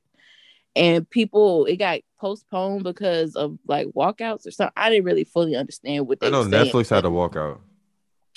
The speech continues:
Speaker 1: No, it's a school. He,
Speaker 2: No, I
Speaker 1: I saw
Speaker 2: understand
Speaker 1: on
Speaker 2: what
Speaker 1: the
Speaker 2: you're saying, but I can't, I can't remember that, but I know for sure Netflix had a walkout. That's what I'm saying.
Speaker 1: And see, that's what I'm saying. Like,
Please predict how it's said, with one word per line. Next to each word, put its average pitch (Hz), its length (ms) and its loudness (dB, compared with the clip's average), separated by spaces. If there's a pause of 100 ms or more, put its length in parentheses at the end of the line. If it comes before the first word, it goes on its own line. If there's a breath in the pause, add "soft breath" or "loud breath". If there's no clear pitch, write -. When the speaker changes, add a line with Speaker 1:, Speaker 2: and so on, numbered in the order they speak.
Speaker 1:
No, 247 400 6
it's 220 240 2
a 226 80 0
school. 240 580 -2
He, 233 360 -8
Speaker 2:
No, 127 80 2
I - 20 4
Speaker 1:
I 139 40 4
saw 151 40 2
Speaker 2:
understand 165 300 4
Speaker 1:
on 117 60 2
Speaker 2:
what 110 100 0
Speaker 1:
the 123 60 0
Speaker 2:
you're 123 80 2
saying, 98 340 -2
but 85 80 -2
I 98 100 2
can't, 101 260 -4
I 104 140 0
can't 113 200 0
remember 95 320 -4
that, 95 220 0
but 87 80 -2
I 92 80 -2
know 92 140 -4
for - 140 -12
sure 85 180 -6
Netflix 80 460 -6
had 73 160 -4
a - 20 -2
walkout. 69 300 -4
That's 80 160 -4
what - 80 -8
I'm - 60 -14
saying. - 180 -2
Speaker 1:
And 247 80 -6
see, 269 120 -4
that's 269 220 0
what 254 100 0
I'm 233 160 0
saying. 233 500 -2
Like, 175 440 -2